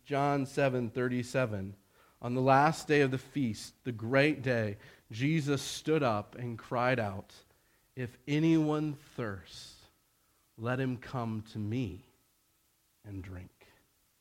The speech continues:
In this declaration, Jesus claims to be the fulfillment of all that the Feast of Tabernacles anticipated.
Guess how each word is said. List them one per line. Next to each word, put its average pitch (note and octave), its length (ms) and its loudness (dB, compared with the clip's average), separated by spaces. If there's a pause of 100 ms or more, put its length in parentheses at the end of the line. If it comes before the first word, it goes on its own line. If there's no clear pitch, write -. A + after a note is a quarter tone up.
(880)
In D3+ 140 2
this D#3 160 4
declaration, C#3+ 720 4
Jesus C3+ 340 0
claims C#3+ 520 4
to C3+ 100 -6
be B2 180 0
the A#2+ 160 -2
fulfillment B2 840 -2 (460)
of C3 220 0 (220)
all D#3 440 4
that D3+ 200 2
the C3+ 80 0
Feast D3 600 -2
of B2+ 220 -6
Tabernacles B2 920 -6
anticipated. G#2 840 -12